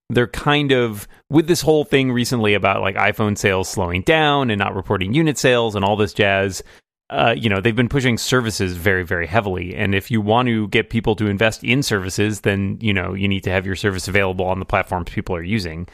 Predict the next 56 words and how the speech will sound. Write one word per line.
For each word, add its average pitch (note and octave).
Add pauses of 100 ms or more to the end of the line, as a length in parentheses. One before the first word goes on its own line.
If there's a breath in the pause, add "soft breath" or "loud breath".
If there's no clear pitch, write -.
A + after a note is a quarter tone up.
(340 loud breath)
So A#2+
it A#2
seems F3
to C3+
me C3+
like G#2+
it's G2+
sort A2
of F#2+
a F#2
covering G2+
your F#2
bases G2+
approach F#2
of F#2
like, F#2+
well, A2+ (360 soft breath)
you C3
know, F#2
obviously G#2+
we G2+
still A2
make G2+
the G#2+
bulk G2+
of F#2+
our F#2+
money F#2+
for -
iPhones. F#2+
That's F2+
not F2+
changing G2
anytime F#2
soon. D#3
But A2
if -
we A#2
want F3+
to D3+
expand G#2+
our G2
services F#2+
marketplace, F#2+
we G2+
need G#2
to G#2
be G2+
able G2
to -
appeal F#2+
to G2+
other F2+
customers -
as B2
well. -